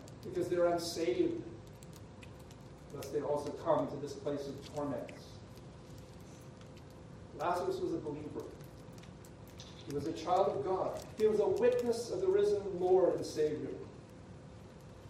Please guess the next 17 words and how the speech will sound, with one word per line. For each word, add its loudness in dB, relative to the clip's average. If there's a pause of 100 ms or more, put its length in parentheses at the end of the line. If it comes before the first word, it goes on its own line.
Yes, 4
he 2
was 2
a -2
beggar 2
of 0
food, 0 (1300)
but 0
he 6
was 2 (120)
once 6
a 4
beggar 4 (1200)
of 2
the 2
spiritual 8
manna, 6